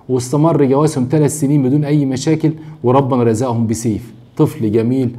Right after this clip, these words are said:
قرة عين والده ووالدته. طب إيه المشكلة؟ هو مفيش مشكلة بمعنى مشكلة، لكن أنا هطرحها عليكم وأسمع تعليقاتكم. هل فعلًا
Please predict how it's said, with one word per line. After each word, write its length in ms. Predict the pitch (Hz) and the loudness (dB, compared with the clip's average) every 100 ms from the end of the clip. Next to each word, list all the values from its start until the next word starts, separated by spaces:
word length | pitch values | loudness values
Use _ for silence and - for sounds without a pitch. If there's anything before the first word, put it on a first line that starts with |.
| - - - | -14 -20 0
قرة 380 | 160 139 123 117 | 4 4 4 2
عين 300 | 117 127 117 | 2 2 2
والده 340 | 113 120 110 | 2 0 0
ووالدته. 400 | 107 107 98 92 - - | 0 0 -2 -8 -14 -10
طب 120 | 131 175 | 4 6
إيه 60 | |
المشكلة؟ 480 | 202 160 - 175 117 - - - - - - - - - - - - - | 6 4 4 2 2 -6 -16 -20 -20 -20 -20 -20 -20 -20 -20 -20 -20 0
هو 260 | 180 226 208 | 6 8 6
مفيش 320 | - 240 208 | 6 4 6
مشكلة 540 | 170 - 196 208 196 | 2 4 4 6 6
بمعنى 460 | 160 143 175 175 147 | 4 4 4 4 4
مشكلة، 460 | 120 110 151 131 117 | 4 2 4 4 4
لكن 240 | 117 160 | 2 2
أنا 200 | 208 165 | 4 4
هطرحها 400 | 165 190 - 156 | 4 2 4 4
عليكم 500 | 139 180 185 190 185 | 8 8 6 4 4
وأسمع 420 | 220 226 208 190 | 4 6 6 6
تعليقاتكم. 600 | 160 147 123 123 113 - - - - - - | 6 4 4 2 0 -2 -14 -20 -20 -20 2
هل 180 | 185 190 | 4 4
فعلًا 440 | 202 190 117 | 6 6 6